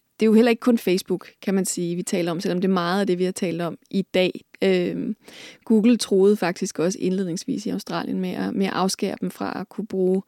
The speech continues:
øh, nyheder i deres søgemaskine, eller kunne finde nyheder i deres søgemaskine.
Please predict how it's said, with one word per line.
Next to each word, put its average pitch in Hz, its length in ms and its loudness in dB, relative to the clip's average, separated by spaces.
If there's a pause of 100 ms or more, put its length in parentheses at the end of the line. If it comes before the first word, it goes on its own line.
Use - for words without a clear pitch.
(560)
øh, 196 300 2
nyheder 190 480 2 (120)
i 202 80 2
deres 175 320 0
søgemaskine, 196 520 0
eller 175 140 2
kunne 190 120 -8
finde 190 260 0
nyheder 180 280 0
i 160 40 -4
deres 160 220 -6
søgemaskine. 175 520 -6